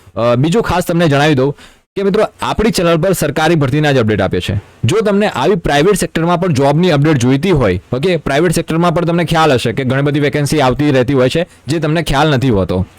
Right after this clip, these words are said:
ઓકે, તો જો તમે મિત્રો પ્રાઇવેટ સેક્ટરમાં પણ સારી એવી જોબ મેળવવા માંગતા હો તો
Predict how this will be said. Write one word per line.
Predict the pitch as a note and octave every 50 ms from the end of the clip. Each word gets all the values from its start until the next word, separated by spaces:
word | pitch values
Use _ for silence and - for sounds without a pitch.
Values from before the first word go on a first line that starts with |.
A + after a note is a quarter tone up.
| - -
ઓકે, | G#2+ - - F#3 - - - - - -
તો | D3 C#3+
જો | B2+ E3+ G#3 G#3
તમે | F3+ F#3+ F#3 F#3+
મિત્રો | F#3+ F3 D#3 E3+ F3 E3+
પ્રાઇવેટ | D3+ - C#3 C3 C#3 E3+ E3+
સેક્ટરમાં | D3 - D3 - E3+ D3+ D3 D3 C#3+
પણ | D#3+ D#3+
સારી | D3 - C3+ C3 D3 D3+
એવી | D3 D3+
જોબ | D3 A#2 B2+ C3+ C3+
મેળવવા | C3 B2+ B2 C3 C3+
માંગતા | C3 A#2+ A#2+ A#2+ A#2 C#3 C#3
હો | B2+ A2 G#2 F#2 F2 F2 - - - - - _ _ _ _ _
તો | - E3+ C#3+ C3 B2